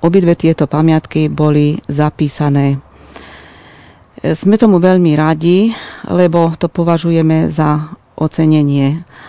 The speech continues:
A toto ocenenie si myslím, že tento kostol si i zaslúžil. Už len preto, že ho stavali z lásky, pôvodní stavitelia boli totiž laici, boli to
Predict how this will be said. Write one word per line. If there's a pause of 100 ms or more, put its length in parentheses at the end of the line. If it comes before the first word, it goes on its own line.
(120)
A
toto
ocenenie
si
myslím,
že
tento
kostol
si
i
zaslúžil. (680)
Už
len
preto,
že
ho
stavali
z
lásky, (760)
pôvodní
stavitelia
boli
totiž
laici,
boli
to